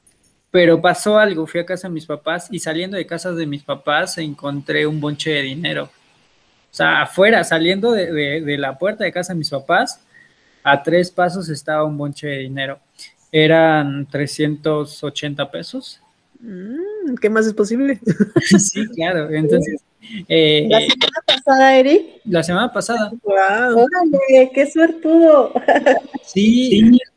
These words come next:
Speaker 1: y, y, y fue padrísimo porque justo, eh, era como, pues desde mí fue un mensaje muy claro de, de gratitud, ¿no? Es decir, al final de cuentas no pude trabajar hoy, pero tuve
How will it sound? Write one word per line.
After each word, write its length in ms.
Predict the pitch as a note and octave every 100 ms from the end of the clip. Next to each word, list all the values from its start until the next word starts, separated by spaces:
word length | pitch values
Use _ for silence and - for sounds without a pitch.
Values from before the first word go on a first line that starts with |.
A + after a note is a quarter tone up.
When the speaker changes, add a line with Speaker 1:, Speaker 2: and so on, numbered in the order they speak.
| _ _
Speaker 1:
y, 280 | A#3 A3 G#3
y, 280 | F3+ G#3 A3+
y 20 |
fue 480 | - F#3 G3+ G#3 G#3
padrísimo 680 | A#3+ A3 G#3+ G#3+ F#3 E3 D#3+
porque 320 | D#3+ D#3 D#3
justo, 420 | D#3 F3+ F3+ F3 E3+ - - _
eh, 520 | D#3+ D3+ D3 D#3 D#3 _
era 400 | F3 E3+ F3 F3
como, 800 | F3+ E3 D#3 C#3+ C#3 C3+ C3+ C#3+ _ _ _ _ _
pues 160 | D#3 C#3+
desde 280 | D#3 C#3+ D#3+
mí 200 | F#3 F3+
fue 160 | F#3
un 60 | F3+
mensaje 340 | F3 F3 F3
muy 240 | E3+ E3+ D#3+
claro 380 | E3 E3 D#3 D3+
de, 220 | D#3 E3
de 260 | C#3+ C#3+ C#3
gratitud, 640 | D3+ C#3+ C3+ C3 G3 A#3+ _ _ -
¿no? 240 | D#3 E3
Es 80 | E3+
decir, 380 | E3 D#3+ D#3 - - - - -
al 140 | D#3
final 320 | E3 D#3 D#3+
de 120 | F3 F3
cuentas 320 | E3 D3 C#3+
no 220 | D#3+ D#3+
pude 240 | F3 E3 E3
trabajar 540 | D#3 D3+ C#3+ E3 D#3+
hoy, 320 | D3 D3+ D4 - _ _
pero 280 | F#3+ F3 E3+
tuve 760 | E3+ F#3+ E3+ F#3+ G3 F#3+ F3+